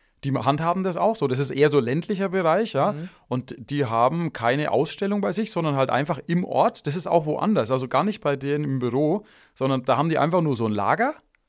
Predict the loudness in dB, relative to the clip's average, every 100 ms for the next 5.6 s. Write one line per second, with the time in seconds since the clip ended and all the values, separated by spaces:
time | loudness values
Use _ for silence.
0 | _ _ _ _ _ -12 -2 0 2 2
1 | 2 2 2 0 2 4 6 4 0 -2
2 | -2 0 0 0 0 0 2 0 0 0
3 | 0 -2 -2 -4 -2 -2 0 2 2 0
4 | -4 -6 -6 -4 -2 -2 2 2 2 2
5 | 0 0 0 0 -2